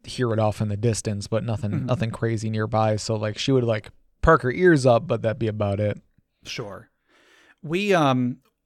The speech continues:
Speaker 2: uh, we have a couple neigh-, we have some neighbors that live two houses down, and they used to every year do, like,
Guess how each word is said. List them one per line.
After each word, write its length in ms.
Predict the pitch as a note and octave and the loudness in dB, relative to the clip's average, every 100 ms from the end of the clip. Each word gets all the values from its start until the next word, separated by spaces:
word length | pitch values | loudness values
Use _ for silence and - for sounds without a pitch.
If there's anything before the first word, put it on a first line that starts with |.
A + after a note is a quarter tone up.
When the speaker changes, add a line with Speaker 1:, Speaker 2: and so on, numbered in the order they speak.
| - | -6
Speaker 2:
uh, 180 | D3+ C#3+ | 2 4
we 80 | D#3 | 6
have 60 | F#3 | 4
a 40 | |
couple 200 | - D#3 | 4 2
neigh-, 240 | C#3 C#3+ E3 | 4 4 4
we 140 | D#3+ | 4
have 80 | D3+ | 2
some 160 | E3 | 2
neighbors 320 | D3+ F3+ E3 C3 | 4 4 4 2
that 60 | |
live 140 | B2 A#2+ | 0 -2
two 140 | - C#3 | 0 2
houses 300 | C#3+ B2 A#2 | 0 -2 -2
down, 340 | B2+ C3 A#2 - | 0 0 -2 -2
and 300 | B2 A#2 A2 | -2 -2 -2
they 140 | D3 | 0
used 640 | F#3 C3 D3 C4 D4+ - - | 0 -4 -4 -4 -4 -8 -8
to 540 | - C#3+ C3 A#2+ B2+ | -4 -2 0 -2 -2
every 300 | D3+ C3 D3 | 0 2 2
year 340 | C3+ B2+ B2 A#2+ | 0 0 0 0
do, 240 | A2+ C#3+ | -2 -2
like, 280 | B2 A#2+ A#2 | 2 2 0